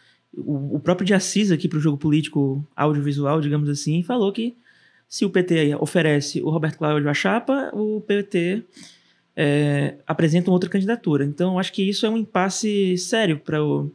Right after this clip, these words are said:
pro ex-prefeito Roberto Cláudio. E a Isolda é, é o, quase que o, o extremo oposto. Ela tem, ela tem essa capacidade de agregar. É, o Eunício já emitiu sinalizações importantes de que, se for a Isolda, vai fazer campanha pra Isolda, estará,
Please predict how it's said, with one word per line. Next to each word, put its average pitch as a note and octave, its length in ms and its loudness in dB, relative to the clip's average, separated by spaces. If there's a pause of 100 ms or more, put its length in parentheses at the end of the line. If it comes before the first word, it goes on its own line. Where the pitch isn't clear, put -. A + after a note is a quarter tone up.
(420)
pro F3+ 120 4
ex-prefeito F#3 460 2
Roberto F#3+ 260 0
Cláudio. D3+ 300 0 (540)
E D4 140 2
a G4+ 100 2
Isolda F#3+ 600 2
é, G3 460 0 (220)
é F#3+ 120 0
o, C4+ 500 -2 (200)
quase B3+ 280 0
que C#4+ 100 -2
o, C4 40 2
o A#3+ 680 -8
extremo B3 320 0
oposto. G3+ 480 2
Ela G3+ 280 0 (180)
tem, G#3 220 2
ela G3 120 0
tem A3+ 440 0
essa G3+ 220 0
capacidade F3+ 440 0
de E3+ 60 0
agregar. D3+ 600 0 (480)
É, C#3+ 280 0
o D#3+ 60 4
Eunício F#3+ 520 4
já E3 180 4
emitiu D#3+ 400 0
sinalizações D#3 540 -2
importantes E3+ 680 -2
de D#3+ 100 -6
que, E3+ 140 -6
se E3+ 140 -6
for F3+ 200 -2
a E3 40 4
Isolda, D#3 380 0
vai E3+ 140 0
fazer F3+ 240 -2
campanha E3+ 320 -2
pra D3+ 120 -2
Isolda, D#3 400 0
estará, E3 540 -2